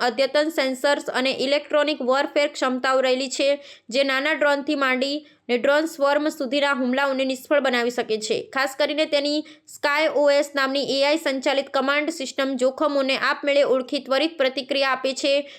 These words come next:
જે તેને પરંપરાગત એર ડિફેન્સ સિસ્ટમ કરતાં વધુ અસરકારક બનાવે છે.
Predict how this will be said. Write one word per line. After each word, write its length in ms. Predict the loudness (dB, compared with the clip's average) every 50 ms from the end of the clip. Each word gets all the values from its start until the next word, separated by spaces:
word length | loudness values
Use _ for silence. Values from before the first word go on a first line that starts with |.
| -20 _ -8
જે 180 | -4 -2 0 2
તેને 200 | 2 2 2 2
પરંપરાગત 720 | 2 2 0 0 2 0 0 0 0 0 0 0 0 -2 -2
એર 200 | 0 0 0 0
ડિફેન્સ 380 | 0 -4 0 0 0 0 0 -2
સિસ્ટમ 380 | -4 -6 -4 -2 -2 -2 0
કરતાં 320 | 0 0 -2 0 0 2 2
વધુ 180 | 2 2 2
અસરકારક 580 | 2 2 2 0 -2 -2 0 0 0 0 0 0 0
બનાવે 340 | -2 0 0 2 2 2 2
છે. 300 | 2 0 -2 -4 -4